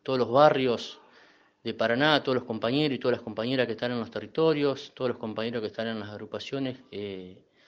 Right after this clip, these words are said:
para que se enteren, para que participen, para que se arrimen al partido, para, para que sean parte de esta propuesta donde nadie queda afuera, sino que una, un espacio abierto y participativo,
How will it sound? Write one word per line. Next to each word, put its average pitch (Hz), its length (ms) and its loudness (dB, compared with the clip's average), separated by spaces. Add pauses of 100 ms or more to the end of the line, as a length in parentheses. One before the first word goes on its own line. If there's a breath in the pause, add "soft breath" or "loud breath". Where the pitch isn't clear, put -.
(140 soft breath)
para 104 140 -6
que 104 80 -8
se 110 120 -8
enteren, 139 260 0
para 117 120 -2
que 110 120 -6
participen, 123 560 -8
para 104 100 -6
que 104 80 -6
se - 100 -8
arrimen 123 280 -2
al 107 100 -4
partido, 127 540 -6 (480 loud breath)
para, 95 920 -4 (120)
para 107 120 -4
que 107 60 -6
sean 143 220 -2
parte 147 240 6
de 131 60 2
esta 120 180 0
propuesta 143 580 0
donde 107 880 -2
nadie 120 240 -4
queda 120 200 -2
afuera, 147 340 -2
sino 117 240 -8
que - 80 -10
una, 113 180 -4
un 110 140 -6
espacio 107 380 -4
abierto 147 420 0
y 120 80 -2
participativo, 117 880 -4